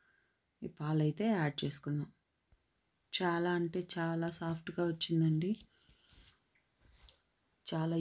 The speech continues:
ఈజీగా, తొందరగా అయిపోయే కేక్. ఈ విధంగా మనము స్పూన్తో అయినా సరే, బీటర్తో అయినా సరే చేసుకోవచ్చు.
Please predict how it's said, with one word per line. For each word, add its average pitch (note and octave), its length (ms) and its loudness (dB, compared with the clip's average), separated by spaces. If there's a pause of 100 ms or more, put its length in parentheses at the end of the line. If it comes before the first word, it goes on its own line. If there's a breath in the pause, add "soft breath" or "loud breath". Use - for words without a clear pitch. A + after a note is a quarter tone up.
ఈజీగా, E3 500 2
తొందరగా E3 540 4 (120)
అయిపోయే D#3+ 480 0 (800 soft breath)
కేక్. E3 380 -2 (2250)
ఈ F#3 100 -4
విధంగా F3 460 0
మనము E3 360 2 (720 soft breath)
స్పూన్తో E3+ 440 0
అయినా E3 280 2
సరే, E3 300 0 (2500)
బీటర్తో E3+ 520 2
అయినా D#3+ 220 2
సరే D#3+ 300 -2 (760)
చేసుకోవచ్చు. D#3+ 760 -4